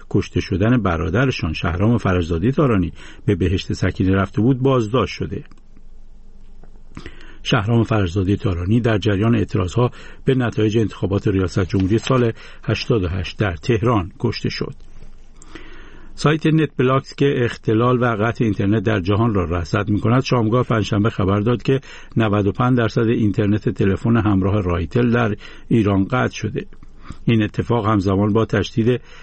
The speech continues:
تدابیر امنیتی در چهلمین روز کشته شدن برخی از معترضان اعتراضات آبان ماه رخ داد. به گفتهٔ نت بلاکس،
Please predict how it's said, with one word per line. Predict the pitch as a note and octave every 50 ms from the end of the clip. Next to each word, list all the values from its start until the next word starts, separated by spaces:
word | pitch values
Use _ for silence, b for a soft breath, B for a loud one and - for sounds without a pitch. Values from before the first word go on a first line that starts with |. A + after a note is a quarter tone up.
| B B -
تدابیر | B2+ B2 G2+ G#2+ G2+ F#2 G#2 G#2+ A#2+
امنیتی | A2 F#2+ F#2+ F#2+ F2+ - - B2
در | A2 A#2+ A2+ G2
چهلمین | - - A2 G#2+ G2 F#2 F#2 F#2+ F#2+ F2
روز | G2+ G#2 A2+ - -
کشته | - B2 G#2+ - - G2
شدن | - G2+ F#2 F#2 G2+ G#2 A2+ A2+ - B B B B B B -
برخی | A2+ A2 F#2+ - - A#2+
از | A#2 G#2 F#2+
معترضان | A#2+ A#2+ G#2 F2+ - A2 G#2+ F#2+ F#2 E2+ G2 G2 G#2
اعتراضات | G#2+ G#2 - - G#2+ F#2+ F2+ D#2+ F#2 F#2+ F#2 - - A#2+ A2+ B B B B B B B B -
آبان | B2 A2 G2+ F2+ A#2 A#2+ A#2+ B2+
ماه | C3+ C3+ A2+ D#2+ E2 F2+
رخ | E2+ - - -
داد. | - - - - - - - - - - - - - -
به | A2 A2
گفتهٔ | G#2 G2+ E2+ - - A#2+ A2
نت | F#2+ F#2 D#2+ - - -
بلاکس، | G#2 A#2 A#2+ A#2 -